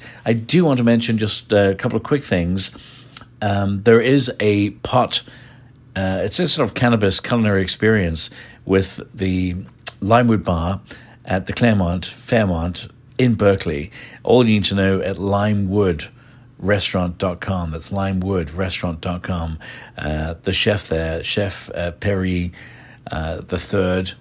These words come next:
Joseph L. Perry the third, is a rock star chef, and the special virtual experience, but you can actually pick up your, um, your ingredients, your, everything you need for the demo, and then go and get your pot fix, and then log on for the demo today, Friday at six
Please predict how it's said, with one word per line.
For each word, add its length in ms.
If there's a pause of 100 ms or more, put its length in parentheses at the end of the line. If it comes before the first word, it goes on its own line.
Joseph 360
L. 160
Perry 300
the 100
third, 460 (280)
is 160
a 80
rock 360
star 260
chef, 500
and 540
the 160
special 440
virtual 440
experience, 560 (260)
but 120
you 60
can 100
actually 260
pick 260
up 200
your, 320
um, 340 (760)
your 320
ingredients, 640
your, 420
everything 280
you 60
need 180
for 120
the 80
demo, 340
and 280
then 280
go 200
and 80
get 260
your 100
pot 260
fix, 380 (340)
and 120
then 280
log 240
on 160
for 100
the 100
demo 240
today, 400
Friday 440
at 120
six 400